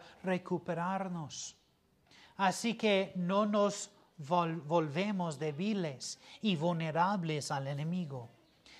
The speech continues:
Sin embargo, eso no significa que nunca nos enfrentamos a la tentación, porque todos lo haremos en un momento u otro en nuestra vida.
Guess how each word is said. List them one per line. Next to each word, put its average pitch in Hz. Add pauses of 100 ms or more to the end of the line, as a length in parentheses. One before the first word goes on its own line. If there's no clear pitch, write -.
Sin 208
embargo, 180 (840)
eso 208
no 180
significa 160 (800)
que 180
nunca 190
nos 185
enfrentamos 156
a 147
la 139
tentación, 135 (280)
porque 156
todos 190
lo 165 (120)
haremos 156 (320)
en 170
un 175 (160)
momento 180
u 160
otro 175
en 151
nuestra 139
vida. 131